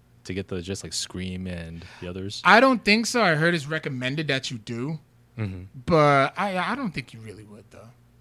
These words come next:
Speaker 1: Hmm. Okay. Cool, cool, cool.
Speaker 2: Uh, but I'm, I was talking to Harris about it, and he got a, he got onto those.
Speaker 1: Hmm. Oh, he's a big fan?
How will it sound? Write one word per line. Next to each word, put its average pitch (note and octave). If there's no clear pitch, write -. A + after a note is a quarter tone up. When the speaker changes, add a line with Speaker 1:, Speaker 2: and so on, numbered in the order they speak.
Speaker 1:
Hmm. G#2
Okay. A2+
Cool, C#4
cool, D3
cool. G2+
Speaker 2:
Uh, C3
but B2+
I'm, D3
I B2
was C#3
talking C3
to A#2
Harris C#3
about A#2+
it, -
and A2+
he C#3
got A#2+
a, A#2+
he C#3
got C3+
onto A#2
those. -
Speaker 1:
Hmm. F#2
Oh, F#2+
he's G2
a G2
big F#2+
fan? A2